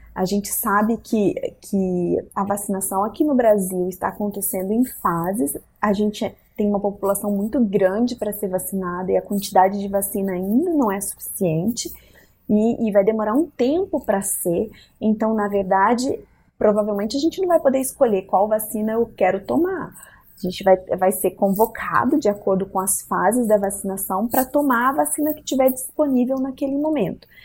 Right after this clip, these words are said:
Mas uma informação e que tá descrita no guia da S B O C que eu acho super importante, porque os pacientes têm muita insegurança quanto a, a isso,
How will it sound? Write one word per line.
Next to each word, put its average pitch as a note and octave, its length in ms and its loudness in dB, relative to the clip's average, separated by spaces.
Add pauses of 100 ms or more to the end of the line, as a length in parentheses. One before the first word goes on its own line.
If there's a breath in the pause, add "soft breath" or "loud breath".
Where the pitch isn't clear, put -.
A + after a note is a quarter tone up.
(260 loud breath)
Mas C4+ 260 4
uma G#4 200 2
informação A3 680 0
e G#3 60 -2
que - 120 -6
tá A3 180 0
descrita C#4 640 0
no A#3 160 4
guia G#3+ 340 0
da G3+ 200 2
S G3+ 220 -2
B F#3+ 80 2
O F#3+ 100 2
C F#3 220 0
que G3 120 -6
eu G#3 80 2
acho A3 200 -4
super D4+ 460 0
importante, G#3+ 720 -2 (340 loud breath)
porque A3+ 160 0
os A3 80 0
pacientes A#3+ 460 0
têm C4+ 160 2
muita C4+ 460 2
insegurança G#3+ 840 0
quanto G3 480 -6 (400 loud breath)
a, F#3+ 380 -2
a F3+ 80 -2
isso, A3 520 2